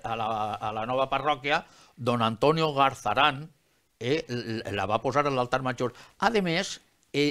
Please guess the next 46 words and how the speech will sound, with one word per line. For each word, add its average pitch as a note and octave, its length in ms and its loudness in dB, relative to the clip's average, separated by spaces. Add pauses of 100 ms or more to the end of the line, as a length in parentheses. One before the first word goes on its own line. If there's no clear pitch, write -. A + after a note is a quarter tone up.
i D3 160 4
ell, F#3+ 140 0 (260)
perquè C3 300 2 (100)
molta D#3 320 2
gent F#3 160 0
li E3 80 2
preguntava C3 460 2
en D3+ 80 2
aquell D3+ 180 -2
moment D3+ 320 0 (400)
que D#3+ 80 8
per B2+ 240 2
què D3 160 6
no, D#3 400 2
eh, C3 480 4 (240)
feia C#3+ 320 6
un D3 160 0
Cristo D3 500 0
Rei, F#3 300 2
puesto A#2+ 240 -6
que A#2+ 80 -2
la B2+ 80 2
parròquia C#3 380 -2
era C#3 100 0
Cristo B2+ 300 -10
Rei. G#2+ 100 -6 (320)
I D#3+ 80 6
les E3 160 6
seues A#3+ 240 2
paraules, G3+ 400 4
que D3 80 6
a C#3 80 2
més E3+ 240 -2 (320)
estan, E3+ 460 4 (180)
eh, D#3 320 4
és C#3+ 160 4
dir, D3 160 4
és E3 320 2
el, E3 400 0
el, C3+ 220 2 (180)
el B2+ 160 0
títol F3+ 400 2 (260)
del, C#3 360 6 (100)
del C3 240 6
primer D3 320 6
escrit F#3+ 480 0